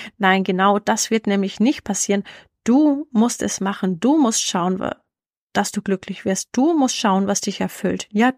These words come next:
du musst in dem Moment leben und nicht in der Zukunft leben und denken, „Ich bin glücklich, wenn ich irgendein Ziel erreicht habe.“ Ja, es ist so essentiell, in sich reinzuhorchen und auf die innere Stimme zu hören.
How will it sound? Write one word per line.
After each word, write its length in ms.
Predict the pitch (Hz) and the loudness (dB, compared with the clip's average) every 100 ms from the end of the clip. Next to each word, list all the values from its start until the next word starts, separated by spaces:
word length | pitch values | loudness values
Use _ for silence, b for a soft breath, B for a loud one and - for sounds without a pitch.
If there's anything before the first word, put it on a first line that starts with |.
| _ | _
du 280 | 262 294 370 | 4 4 4
musst 200 | 320 - | 0 2
in 140 | 226 | 2
dem 140 | 208 196 | 4 4
Moment 440 | 190 185 185 190 | 2 2 0 -2
leben 340 | 185 175 180 - B B B B _ _ _ _ | -4 -4 -4 -6 B B B B _ _ _ _
und 180 | - 196 | 0 4
nicht 380 | 208 208 - - _ | 4 2 -4 -16 _
in 140 | 214 196 | 0 2
der 120 | 185 | 2
Zukunft 540 | - 196 - 185 - | 0 -2 0 -2 0
leben 260 | 190 190 190 | 2 2 0
und 160 | 185 | 0
denken, 240 | 190 190 - | 0 -2 -4
„Ich 140 | - | -2
bin 180 | 202 180 | 0 0
glücklich, 420 | 202 - 190 - B B B B - | -2 0 -2 -4 B B B B 2
wenn 140 | 202 | 2
ich 160 | 190 - | 2 0
irgendein 420 | 208 202 190 190 | 0 0 -2 0
Ziel 260 | - 196 185 | 0 0 0
erreicht 540 | 185 170 170 - - | -2 -4 -8 -10 -12
habe.“ 220 | 170 170 _ _ _ _ _ _ _ _ _ _ - | -12 -14 _ _ _ _ _ _ _ _ _ _ -4
Ja, 220 | 226 240 233 | 2 4 2
es 120 | 226 | 0
ist 300 | 214 - - | -4 -4 2
so 320 | 277 294 - - | 4 2 -2 -2
essentiell, 600 | 226 240 226 - 214 214 | 0 0 -2 2 4 4
in 120 | 208 | 0
sich 260 | - - 214 | -4 -4 -2
reinzuhorchen 760 | 196 208 190 175 180 180 196 - B B B | -2 -2 -2 -2 -2 -2 -4 -6 B B B
und 280 | 208 196 - | -2 -2 0
auf 220 | 202 - | -4 -2
die 240 | - 202 - | -4 -4 0
innere 380 | 220 208 202 196 | 2 4 2 -2
Stimme 420 | - - 202 190 | -4 -2 0 0
zu 260 | - 180 165 | -4 -6 -6
hören. 360 | 180 - 202 | -8 -10 -14